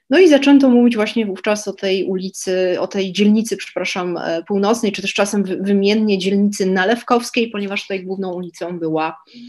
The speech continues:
ulica Nalewki, dzisiaj zachowana w bardzo szczątkowym, e, fragmencie. Szczególne miejsce pamięci, mówię o tym, bo ta właśnie ta historia żydowska, która została przerwana później poprzez, e,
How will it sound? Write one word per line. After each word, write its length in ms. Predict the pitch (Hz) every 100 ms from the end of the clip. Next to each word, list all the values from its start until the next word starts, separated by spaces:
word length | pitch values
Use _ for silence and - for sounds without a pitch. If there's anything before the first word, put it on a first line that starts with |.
| 240 - -
ulica 580 | 220 196 180 - 170 160 -
Nalewki, 680 | 190 190 185 208 208 - 214
dzisiaj 640 | 185 202 247 214 202 196 - _ _ _
zachowana 560 | 185 208 202 185 180 175
w 160 | 175
bardzo 640 | 165 160 165 160 160 156 156
szczątkowym, 880 | - 185 170 - 143 147 143 147 147 -
e, 280 | 156 151
fragmencie. 840 | 156 - 170 170 135 - - - - - - - - - _ _
Szczególne 520 | - - 247 330 311
miejsce 300 | 269 277 277
pamięci, 840 | 247 226 175 151 165 - 220 302
mówię 300 | 294 254 240
o 120 | 214 202
tym, 280 | 233 262
bo 80 | 233
ta 140 | 233 240
właśnie 280 | 240 -
ta 60 | 233
historia 440 | 214 - 254 226
żydowska, 600 | 208 208 202 202 - 175
która 360 | - - 185 180
została 340 | 196 - 208
przerwana 760 | 196 208 196 202 190 175 - - _
później 460 | 202 180 170 156 156
poprzez, 720 | 185 - 180 170 - - 165
e, 460 | 165 175 180 175